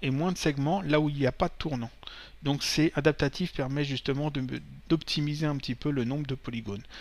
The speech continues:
C'est-à-dire qu'ici c'est droit, donc il y a moins de segments, ici ça tourne, donc il y a plus de segments. C'est vraiment la, la, la méthode la plus intelligente en fait, euh, pour faire, euh, euh, pour faire le tracé.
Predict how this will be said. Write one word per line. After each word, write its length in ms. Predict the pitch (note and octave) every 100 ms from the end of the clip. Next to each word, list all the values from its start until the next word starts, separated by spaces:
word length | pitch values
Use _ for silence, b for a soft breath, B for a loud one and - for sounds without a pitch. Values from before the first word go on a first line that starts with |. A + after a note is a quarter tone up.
| B
C'est-à-dire 180 | - A#2+
qu'ici 300 | B2+ A#2+ E3+
c'est 160 | D3+ A#2+
droit, 320 | A2+ B2+ D#3
donc 240 | D3 -
il 20 | B2
y 40 |
a 20 |
moins 180 | B2+ D3
de 60 | D3
segments, 440 | C3 A#2 C3 F3+ B B B D3
ici 240 | - D#3
ça 160 | - B2
tourne, 300 | E3 F3 D3+
donc 220 | B2 -
il 40 |
y 20 |
a 40 | A2+
plus 260 | - D3
de 100 | C#3
segments. 380 | B2+ C3+ A2+ F#2+ - - B B B
C'est 140 | -
vraiment 320 | C3 D3 D#3 D#3+
la, 180 | C#3+
la, 160 | C3 C3+
la 140 | C#3+
méthode 300 | C#3 C#3+ D#3
la 120 | C#3 B2+
plus 240 | - D3
intelligente 600 | C3+ C#3 C3 C3+ C#3 C#3
en 80 | B2
fait, 340 | - C#3 - - B B B -
euh, 280 | A#2+ A2 G#2+ G#2
pour 160 | - B2
faire, 420 | - C#3+ C#3 A#2
euh, 140 | G2+ F#2+ F#2+ - - - B B - -
euh, 640 | B2 A2+ G#2+ G2+ G2 F2 C#2+ - - - - - -
pour 120 | -
faire 160 | D#3+
le 80 | C#3+
tracé. 360 | - A2 -